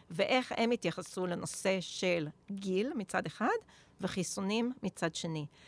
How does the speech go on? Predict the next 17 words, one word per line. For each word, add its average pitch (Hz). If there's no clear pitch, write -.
ומה 190
שהיא 269
מצאה 240
זה 214
שאנשים, 180
אה, 202
אפיינו 214
את 240
התור 180
לחיסונים, 220
או 175
את 170
הפריוריטי 185
לחיסונים, 277
אה, 175
כעל 180
ציר 220